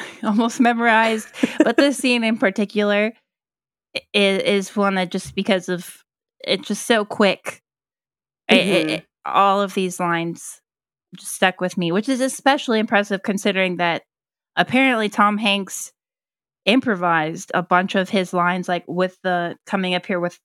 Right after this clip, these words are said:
Speaker 1: with Buzz's arm.
Speaker 2: Oh, really?
Speaker 1: Yeah.
Speaker 2: That's really interesting. I think that's funny, though, <laughs> when Buzz throws his arm up when he says, "Can you give me a hand?" <laughs>
Speaker 1: Yes.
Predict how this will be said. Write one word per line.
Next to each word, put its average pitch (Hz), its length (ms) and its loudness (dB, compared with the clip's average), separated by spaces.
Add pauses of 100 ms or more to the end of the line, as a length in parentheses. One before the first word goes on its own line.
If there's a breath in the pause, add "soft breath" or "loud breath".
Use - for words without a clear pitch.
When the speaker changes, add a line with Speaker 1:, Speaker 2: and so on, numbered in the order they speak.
(120)
Speaker 1:
with 180 220 0
Buzz's 180 360 0
arm. 180 500 -2 (1200)
Speaker 2:
Oh, 214 120 2
really? 226 480 0 (380)
Speaker 1:
Yeah. 190 420 0 (1300)
Speaker 2:
That's 226 260 -2
really 247 240 2
interesting. 220 580 -4
I 220 140 2
think 320 200 -2
that's 311 200 -4
funny, 208 280 2
though, 175 320 0
<laughs> - 140 -10
when 185 340 0
Buzz 185 440 0 (460 loud breath)
throws 180 400 2
his 196 200 0
arm 175 380 -2
up 180 220 0
when 175 120 0
he 180 140 -2
says, 180 220 -2
"Can 185 160 -2
you 180 100 0
give 180 100 0
me 165 140 0
a 175 60 -2
hand?" 202 340 2
<laughs> - 20 -2 (2000 loud breath)
Speaker 1:
Yes. 175 580 -2